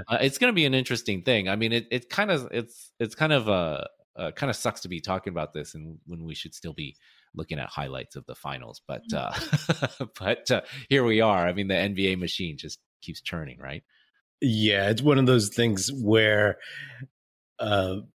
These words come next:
Speaker 2: it's such a dead time for news that, you know, hey, let's, let's look ahead. And we knew, I mean, everybody knew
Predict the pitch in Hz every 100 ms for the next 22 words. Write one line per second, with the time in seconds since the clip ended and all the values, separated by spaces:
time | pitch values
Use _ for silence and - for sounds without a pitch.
0 | _ _ _ 135 - - 127 113 101 92
1 | 85 101 104 104 101 98 - 101 92 98
2 | 113 123 - - 101 104 95 98 - _
3 | _ _ - 113 78 82 - 254 117 87
4 | 120 113 - 123 - 123 107 110 107 147
5 | 135 175 214 139 180 120 123 - - 110
6 | 120 110 117 - 78 147 151 131 110 120
7 | 127 98